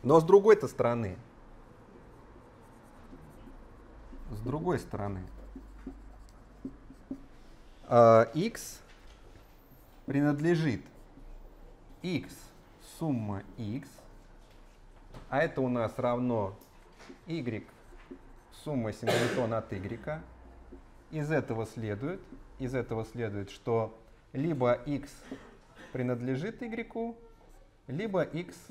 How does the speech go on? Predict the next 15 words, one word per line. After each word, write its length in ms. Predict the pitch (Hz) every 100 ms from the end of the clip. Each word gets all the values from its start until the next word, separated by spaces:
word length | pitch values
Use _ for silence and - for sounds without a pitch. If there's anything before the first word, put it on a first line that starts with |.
| - - - - - - - - - -
равен 420 | 127 131 131 117
y. 420 | 101 92 - 110 113 - - - - - - - - _ _ _ _ _ -
Опять 420 | 175 170 175 104
же, 240 | 92 92 - - - - _ _ _
по 560 | 196 202 165 104 104 - - -
самому 400 | - 175 151 139
на-, 280 | 131 143 139
начальному 540 | 143 147 143 139 120 120
нашему 360 | 127 113 123
предположению, 680 | 117 127 - 151 175 247 226
вот 220 | 135 143 220
это 200 | 226 156
место 360 | 151 185 -
не 240 | 123 147 147
имеет. 320 | 113 98